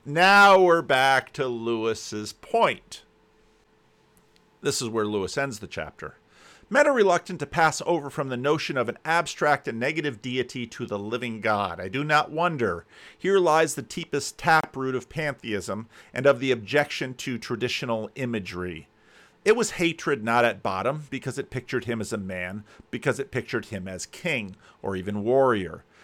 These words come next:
The pantheist's God does nothing, demands nothing.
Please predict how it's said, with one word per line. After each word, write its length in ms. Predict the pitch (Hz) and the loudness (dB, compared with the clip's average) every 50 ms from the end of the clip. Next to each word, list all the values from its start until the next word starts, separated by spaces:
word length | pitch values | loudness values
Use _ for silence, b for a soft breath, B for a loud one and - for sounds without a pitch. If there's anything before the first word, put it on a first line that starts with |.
| b b | b b
The 80 | - - | -12 -8
pantheist's 760 | - 170 170 170 165 - 156 143 131 120 - - - - - | -2 0 0 0 0 -2 -2 0 0 0 -2 -4 -10 -10 -4
God 400 | - 139 127 127 127 120 107 - | 2 4 6 6 6 4 4 2
does 240 | 160 165 156 123 | 0 0 0 -2
nothing, 400 | 117 101 95 90 - - 98 98 | -4 -8 -8 -8 -8 -10 -10 -8
demands 540 | 90 95 113 123 143 151 156 156 151 - - | -6 -6 -4 -2 0 0 0 0 -2 -4 -8
nothing. 420 | 98 92 80 - - 90 92 92 | -10 -10 -10 -8 -10 -10 -10 -10